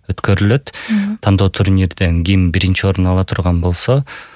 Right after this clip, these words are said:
Speaker 1: а-, ага дагы ошондой эле дүйнө чемпионатына, Азия чемпионатына жолдомо берилет да.
Speaker 2: Мгм. Мгм.
Speaker 1: А, так, ошондо, э, кыздар, э, кыз-, кыздар жана балдар, э,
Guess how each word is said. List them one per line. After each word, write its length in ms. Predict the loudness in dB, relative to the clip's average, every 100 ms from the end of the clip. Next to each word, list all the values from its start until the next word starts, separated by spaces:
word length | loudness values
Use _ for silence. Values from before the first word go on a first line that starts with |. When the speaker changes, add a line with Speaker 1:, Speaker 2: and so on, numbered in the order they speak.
| -14
Speaker 1:
а-, 320 | -4 0 2 2
ага 160 | 2
дагы 240 | 2 0 0
ошондой 400 | 0 0 0 0
эле 180 | 0 0
дүйнө 460 | 0 0 2 2 0
чемпионатына, 840 | 0 -2 0 0 -2 0 2 2
Азия 220 | 2 0 -2
чемпионатына 720 | -2 -2 0 0 0 0 2
жолдомо 440 | 2 2 2 2
берилет 380 | 0 0 -2 -4 _
да. 100 | 0
Speaker 2:
Мгм. 400 | 2 2 0 -2 -10 _ _ -6 0
Мгм. 240 | 2 2
Speaker 1:
А, 320 | 2 2 0 -4 -14 -20 -20 -2
так, 340 | 0 0 0
ошондо, 640 | -2 0 2 2 2 0 -2 -8 -16 -20 -20 -4
э, 260 | 0 0 0 -4
кыздар, 420 | -4 -2 0 2
э, 180 | 2 -2 -8 -18 _
кыз-, 220 | -6 -6 -6 _ _ _ -10
кыздар 320 | -6 0 0 2
жана 260 | 2 2
балдар, 400 | 2 0 0 0 0
э, 880 | 0 -2 -4 -4 -2 0 0 0